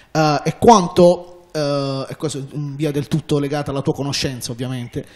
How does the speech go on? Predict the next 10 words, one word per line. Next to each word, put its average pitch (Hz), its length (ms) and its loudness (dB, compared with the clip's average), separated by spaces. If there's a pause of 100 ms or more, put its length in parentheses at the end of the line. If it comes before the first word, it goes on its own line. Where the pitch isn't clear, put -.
(260)
eh, 139 320 -2
quanto 165 640 2
è 160 160 -2
concreto 165 840 0
il, 143 760 -4 (480)
il 147 100 -8
ruolo, 185 320 8
insomma, 160 300 -2
dei 151 120 -4
controllori, 143 680 0